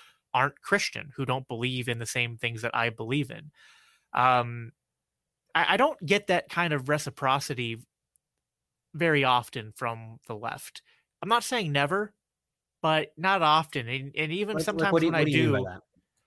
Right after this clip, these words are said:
Speaker 1: so it's like, <sighs> if I say I believe that Jesus died on the cross for my sins and that, uh, and then the Holy Spirit has filled me and that I'm, uh, I'm a new creation,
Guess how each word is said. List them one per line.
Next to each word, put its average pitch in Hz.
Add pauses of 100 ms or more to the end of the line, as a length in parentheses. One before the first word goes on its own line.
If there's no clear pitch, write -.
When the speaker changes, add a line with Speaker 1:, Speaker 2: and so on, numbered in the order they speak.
(360)
Speaker 1:
so 240
it's -
like, 240 (500)
<sighs> -
if 196
I 277
say 254
I 185
believe 156
that 131 (540)
Jesus 143
died 135
on 123
the 120
cross 123
for -
my 117
sins 117
and 113
that, 113 (480)
uh, 110 (640)
and 131
then 117
the 127
Holy 139
Spirit 123
has 113
filled 135
me 127
and 117
that 117
I'm, 113
uh, 117
I'm 113
a 110
new 139
creation, 127